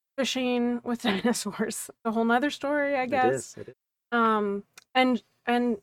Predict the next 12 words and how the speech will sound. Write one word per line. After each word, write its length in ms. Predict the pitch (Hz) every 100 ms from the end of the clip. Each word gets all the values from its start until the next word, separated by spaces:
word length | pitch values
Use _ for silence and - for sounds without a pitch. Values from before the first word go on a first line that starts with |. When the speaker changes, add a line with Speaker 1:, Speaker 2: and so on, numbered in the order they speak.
| -
Speaker 1:
taking 340 | 262 240 285
naps 640 | 247 240 254 - - - _ -
every 240 | 240 247
day. 280 | 226 226 220
Like, 200 | 226 220
that's 220 | 220 214 240
one 140 | 220
of 80 | 220
my 340 | 220 208 208 - _ 233
goals 360 | 214 220 220 220
is 140 | 202
to 120 | -